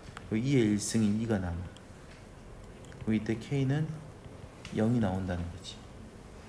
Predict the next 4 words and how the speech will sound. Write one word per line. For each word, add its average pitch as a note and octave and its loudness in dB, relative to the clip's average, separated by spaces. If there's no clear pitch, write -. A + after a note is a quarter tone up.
k가 D#3+ 4
영이 A#2+ 8
나왔어. G2 0
그러면 D3 4